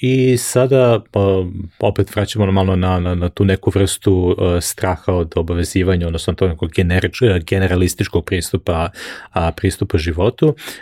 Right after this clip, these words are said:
A, ja počinjem da radim u management consultingu. A, jednim delom zato što je management consulting nešto što je bilo dosta dobro plaćeno.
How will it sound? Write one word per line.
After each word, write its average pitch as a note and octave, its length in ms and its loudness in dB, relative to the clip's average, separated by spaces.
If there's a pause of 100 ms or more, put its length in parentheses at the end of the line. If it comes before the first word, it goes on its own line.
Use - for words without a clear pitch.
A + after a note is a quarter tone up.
(100)
A, G#2 220 2
ja A#2+ 140 4
počinjem D3+ 260 2
da C3+ 60 2
radim B2 220 2
u G#2+ 40 4
management G2 400 0
consultingu. - 500 -8 (280)
A, F2+ 360 -4 (240)
jednim C3 320 2
delom A2+ 380 4
zato G#2 320 0
što - 260 0
je G2+ 160 4
management G2+ 400 0
consulting G2 500 -2
nešto F#2+ 280 -2
što - 220 -2
je F#2+ 140 2
bilo F#2+ 320 2
dosta F#2+ 300 -2
dobro F2+ 260 -2
plaćeno. F2+ 500 -4